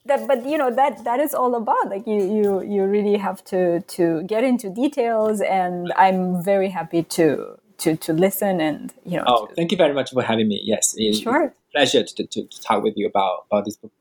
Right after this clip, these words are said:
Speaker 2: book project, but also, like, made me think, like, what I will have to do next, right? And I <laughs> and then, and hopefully, uh, my next project will come out,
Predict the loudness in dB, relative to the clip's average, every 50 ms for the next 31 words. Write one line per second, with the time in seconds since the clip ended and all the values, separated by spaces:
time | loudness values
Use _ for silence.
0 | _ _ -4 -4 -2 0 0 0 0 0 -2 -2 -2 0 0 0 2 0 0 0
1 | 0 -2 -4 -12 _ -20 -20 _ _ -4 -2 0 0 0 0 2 4 4 4 2
2 | -2 -4 -6 -6 -2 2 2 2 2 -2 _ _ _ _ _ _ _ _ _ _
3 | -2 0 0 0 0 -2 -4 -6 -6 0 0 0 0 0 -2 -2 -2 -2 -2 -4
4 | -4 -4 -4 -10 -12 -6 -4 -2 -2 -2 -2 -4 -2 0 0 0 0 -2 -2 -2
5 | -4 -2 0 -2 -2 -2 -4 -8 _ -6 2 4 4 4 2 -4 -10 -18 -18 -16
6 | -10 -4 -4 -2 -2 0 0 0 2 0 0 0 0 0 0 0 0 -2 -4 -6
7 | -4 -2 0 2 2 2 0 0 0 0 0 0 2 0 0 -2 -4 -4 -8 -6
8 | -6 -6 -8 -10 _